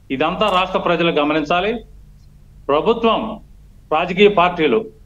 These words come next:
ఎంతో సానుభూతి ప్రకటిస్తున్నాయి మీడియాలోకి వచ్చి. ప్రభుత్వం కాదు, రా-, రాజకీయ నాయకులు, మాలాంటి వాళ్ళు, పెద్దలందరూ కూడా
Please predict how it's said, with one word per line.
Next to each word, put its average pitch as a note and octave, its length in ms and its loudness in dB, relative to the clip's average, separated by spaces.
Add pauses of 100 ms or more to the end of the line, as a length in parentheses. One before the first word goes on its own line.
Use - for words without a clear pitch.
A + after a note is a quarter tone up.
(200)
ఎంతో A3+ 600 2
సానుభూతి G#3 420 0
ప్రకటిస్తున్నాయి F#3 540 -2
మీడియాలోకి F3 420 0
వచ్చి. C#3+ 220 -2
ప్రభుత్వం F3+ 380 0
కాదు, D#3 220 0
రా-, C#3+ 340 0
రాజకీయ F3 280 -2
నాయకులు, D3+ 440 -2
మాలాంటి D3 440 0
వాళ్ళు, D#3 160 0
పెద్దలందరూ C#3+ 500 0
కూడా D#3+ 180 2